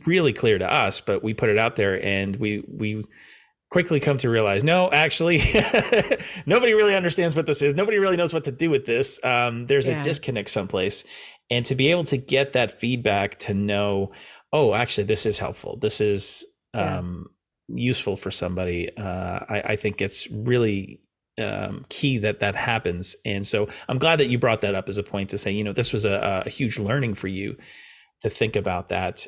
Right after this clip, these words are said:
Speaker 1: um, the end user, if you will, in mind. Um,
Speaker 2: Yeah.
Speaker 1: so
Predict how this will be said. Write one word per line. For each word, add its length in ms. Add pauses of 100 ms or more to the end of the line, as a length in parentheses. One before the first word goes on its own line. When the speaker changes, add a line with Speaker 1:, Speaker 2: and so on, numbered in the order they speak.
Speaker 1:
um, 540
the 160
end 200
user, 360
if 200
you 100
will, 180
in 120
mind. 520 (240)
Um, 320 (220)
Speaker 2:
Yeah. 180
Speaker 1:
so 260